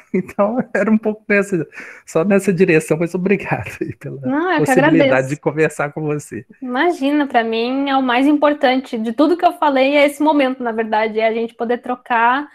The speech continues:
Speaker 2: e, né, ver, por exemplo, que é muito legal, por exemplo, saber que vocês estão trabalhando com isso. Acho que é muito convergente um pouco com o que a gente também tá fazendo, de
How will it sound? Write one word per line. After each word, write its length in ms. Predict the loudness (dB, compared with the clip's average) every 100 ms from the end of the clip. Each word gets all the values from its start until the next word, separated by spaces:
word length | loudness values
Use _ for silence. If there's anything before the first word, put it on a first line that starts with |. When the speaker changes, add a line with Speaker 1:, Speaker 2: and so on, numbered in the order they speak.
| -20 _ _ -10
Speaker 2:
e, 880 | -4 -2 0 0 0 0 -2 -2 -2
né, 400 | 0 0 0 2
ver, 420 | 2 4 0 -2
por 140 | 0 0
exemplo, 760 | 0 -2 -4 -4 -2 -2 -4 _
que 320 | 0 2 2 4
é 100 | 4
muito 260 | 2 0
legal, 440 | 0 2 4 4 2
por 80 |
exemplo, 240 | -2 0 -2
saber 320 | -2 0 -2
que 100 | -2
vocês 280 | -6 -6 -6
estão 200 | -4 -4
trabalhando 480 | -4 0 0 0 -4
com 160 | -2
isso. 280 | -2 -2 -2
Acho 180 | -6 -4
que 80 | -2
é 20 |
muito 240 | 0 -2
convergente 640 | -2 -2 0 0 0 0 -2
um 60 |
pouco 320 | 0 2 2 -2
com 80 |
o 40 | -6
que 100 | -2
a 40 |
gente 220 | -2 -4
também 220 | -4 -2 -2
tá 120 | 0
fazendo, 640 | 2 2 4 2 2 0
de 260 | 0 -2